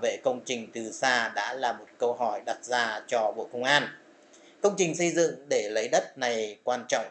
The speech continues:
cho ai? Công trình đem lại lợi ích cho ai? Rõ ràng đây không phải là lợi ích của nhân dân và đất nước. Tranh chấp đất giữa dân Đồng Tâm mà Lê Đình Kình là đại diện,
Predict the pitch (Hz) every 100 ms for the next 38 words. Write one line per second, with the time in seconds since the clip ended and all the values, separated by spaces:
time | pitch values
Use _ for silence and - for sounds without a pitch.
0 | - 127 120 139 135 120 - _ - 123
1 | 135 117 107 113 117 113 87 113 98 135
2 | - 127 123 123 113 - 123 135 120 101
3 | 107 117 110 123 117 98 101 101 101 -
4 | 143 147 147 - 120 101 101 _ 120 117
5 | 120 127 107 - _ _ - 117 98 95
6 | 123 160 208 - - _ _ - - -
7 | - - 196 190 247 - - _ - 180
8 | 247 - 127 139 185 170 160 143 127 110
9 | - 143 135 120 120 123 117 107 107 123
10 | 123 120 139 127 110 104 107 101 98 117
11 | 139